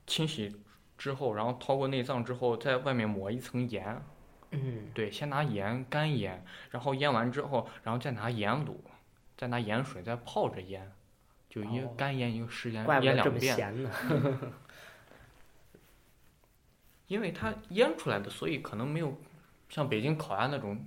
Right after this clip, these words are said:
Speaker 1: 那种油的那种味道，吃起来很香，但是它吃的是一种韵味，我感觉盐水鸭。
Speaker 2: 哦，对，它口感比较好吧。
Speaker 1: 嗯。
Speaker 2: 嗯。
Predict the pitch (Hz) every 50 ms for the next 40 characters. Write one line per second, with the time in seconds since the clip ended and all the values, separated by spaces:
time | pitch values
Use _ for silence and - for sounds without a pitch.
0 | - 147 139 131 117 104 98 98 95 98 90 95 113 139 - - - - - -
1 | - 127 117 117 113 113 98 98 101 117 107 98 - 90 92 92 - - - 135
2 | 120 - 98 104 117 123 - - - - - - 113 101 - - - - 139 143
3 | 147 151 151 151 147 - 120 117 113 110 - - - 123 139 143 143 143 - -
4 | - 151 123 113 - - 151 143 123 117 98 98 101 - - _ _ _ _ _
5 | _ _ - 214 262 262 156 110 95 - - - - - - - 95 95 92 -
6 | 98 101 98 95 98 104 120 113 110 104 104 95 95 - - - - - 113 104
7 | - - - - 143 143 147 151 151 - - - - - - 135 139 143 131 127
8 | 107 98 98 104 - - - - - - - - - - - - - - - -
9 | 98 101 - - - - - - - - - - - - - _ - - - -
10 | 117 104